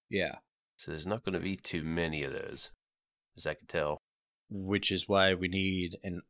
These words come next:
Speaker 1: archaeologist. Archaeologist? Yeah, words,
Speaker 2: That's right,
Speaker 1: they're tough on
Speaker 2: Sarah.
Speaker 1: Sunday morning. <laughs> Um,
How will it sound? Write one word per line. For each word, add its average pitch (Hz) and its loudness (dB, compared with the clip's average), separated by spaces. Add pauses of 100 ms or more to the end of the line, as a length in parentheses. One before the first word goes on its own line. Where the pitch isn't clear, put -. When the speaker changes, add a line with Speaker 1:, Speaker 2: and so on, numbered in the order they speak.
Speaker 1:
archaeologist. 95 4
Archaeologist? 95 2 (340)
Yeah, - -8 (160)
words, 101 10
Speaker 2:
That's 107 8
right, 95 6
Speaker 1:
they're 98 0
tough 107 8
on 101 8
Speaker 2:
Sarah. 90 0
Speaker 1:
Sunday 95 6
morning. 95 2
<laughs> - -4 (580)
Um, 92 4